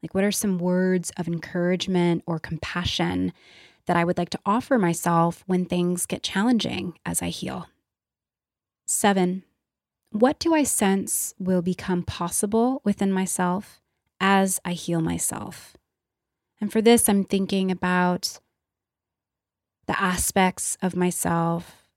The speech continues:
the expressions of myself, maybe openings and new ways of being that will become possible as a result of the healing that you'll do.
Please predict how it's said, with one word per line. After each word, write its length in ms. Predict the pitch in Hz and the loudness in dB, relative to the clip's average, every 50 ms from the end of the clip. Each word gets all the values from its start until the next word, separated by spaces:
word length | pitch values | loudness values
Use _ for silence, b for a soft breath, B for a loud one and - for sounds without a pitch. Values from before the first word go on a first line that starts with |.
| _ _ - | _ _ -2
the 80 | 202 | -2
expressions 720 | 196 - - - - - 196 170 175 - - 190 185 175 185 | 0 0 0 -2 0 0 0 -2 0 0 0 0 2 2 2
of 140 | 180 170 - | 0 0 0
myself, 880 | 180 175 175 - - - 170 165 165 165 160 175 175 - - - _ _ _ _ _ _ _ _ _ _ _ _ - | 0 -2 -2 -2 -2 -2 0 0 0 0 0 -2 -6 -8 -14 -20 _ _ _ _ _ _ _ _ _ _ _ _ -6
maybe 320 | 196 190 202 202 190 - - | -4 -2 0 0 0 0 2
openings 1000 | 190 180 180 - 196 190 190 185 185 180 180 180 180 180 180 180 180 - - - - - | 2 0 2 2 0 2 2 4 4 4 4 4 4 4 2 2 0 -2 -6 -8 -8 -6
and 720 | 175 175 170 170 170 170 170 170 170 170 170 165 - - - - | -4 -4 -2 -2 -2 -2 -2 -2 -2 -4 -4 -4 -6 -8 -8 -4
new 340 | 190 185 190 202 220 226 214 | -2 0 2 4 4 4 4
ways 440 | 180 190 185 185 185 190 190 180 - | 4 4 6 6 6 6 4 2 0
of 180 | 185 170 - | -4 -4 -4
being 600 | - 170 165 175 170 165 160 180 - 185 185 175 - _ _ _ _ _ _ _ - | -4 -2 0 2 2 2 2 0 0 -2 -2 -4 -8 _ _ _ _ _ _ _ -2
that 120 | 190 208 | 2 2
will 120 | 196 190 | 4 4
become 300 | 185 190 - - 185 175 | 4 2 2 0 -2 -4
possible 720 | - - 175 175 - - 196 180 - 170 175 175 180 180 - _ _ _ _ _ _ _ - | -2 -2 -2 -2 -2 -4 -6 -4 -4 -2 -2 -2 -2 -4 -6 _ _ _ _ _ _ _ 0
as 160 | 196 196 180 | 2 2 2
a 40 | 190 | 2
result 540 | 185 185 165 180 170 175 185 - - - - _ - | 2 2 2 0 0 -2 -2 -4 -8 -10 -10 _ -8
of 380 | - 185 180 180 180 180 175 - | -4 -2 -2 -2 -2 -4 -4 -4
the 60 | - 175 | -6 -4
healing 320 | - 190 196 202 196 180 | -2 -2 -2 -2 -2 -2
that 160 | 175 180 - | -2 -4 -4
you'll 120 | 185 180 185 | -6 -8 -8
do. 240 | - 202 196 180 | -8 -10 -10 -12